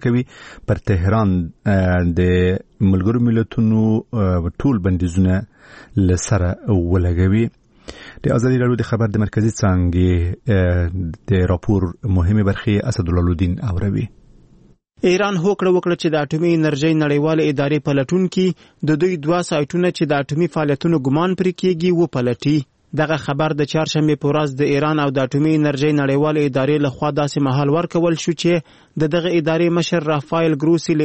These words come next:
Speaker 2: ایراني چارواکو سره په لیدو کتو بوخت و. په یوه ګډه خبرپاڼه کې چې د ښاغلي ګروسي او د ایران د اټومي انرژۍ د مشر علي اکبر صالحي لخوا ورکړل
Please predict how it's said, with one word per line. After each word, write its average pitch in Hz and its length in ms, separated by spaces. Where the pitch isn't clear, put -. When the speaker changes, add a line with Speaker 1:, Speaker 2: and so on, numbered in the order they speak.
Speaker 2:
ایراني 147 260
چارواکو 156 520
سره 165 200
په 143 140
لیدو 127 320
کتو 156 240
بوخت 117 480
و. 143 180
په 160 120
یوه 135 240
ګډه 143 280
خبرپاڼه 143 520
کې 147 140
چې 156 100
د 135 120
ښاغلي 143 340
ګروسي 156 420
او 147 120
د - 80
ایران 151 220
د 147 140
اټومي 147 320
انرژۍ 147 440
د 139 140
مشر 156 260
علي 143 200
اکبر 135 320
صالحي 143 340
لخوا 151 280
ورکړل 139 360